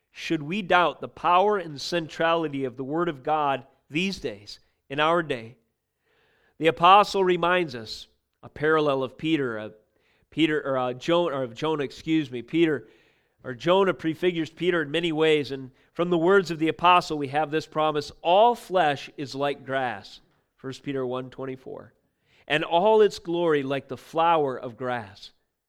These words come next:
The grass withers, the flower falls, but the word of the Lord remains forever." Peter goes on to say in verse twenty-five, "This word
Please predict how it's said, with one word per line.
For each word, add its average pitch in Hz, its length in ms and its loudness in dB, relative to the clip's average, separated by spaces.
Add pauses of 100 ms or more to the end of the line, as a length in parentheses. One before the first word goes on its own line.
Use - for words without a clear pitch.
(440)
The 139 80 -6
grass 165 580 0
withers, 123 640 -4 (560)
the 120 100 -12
flower 180 540 2
falls, 120 680 -4 (440)
but 147 280 -2
the 135 100 -2
word 202 640 4 (120)
of 156 120 -2
the 143 120 0
Lord 139 600 0 (100)
remains 135 680 -4
forever." 117 540 -8 (1040)
Peter 139 260 -6
goes 127 240 -4
on 139 260 -2
to 120 120 -10
say 139 300 -2
in 127 100 -6
verse 123 200 -8
twenty-five, 139 600 -2
"This 175 260 0
word 143 600 -2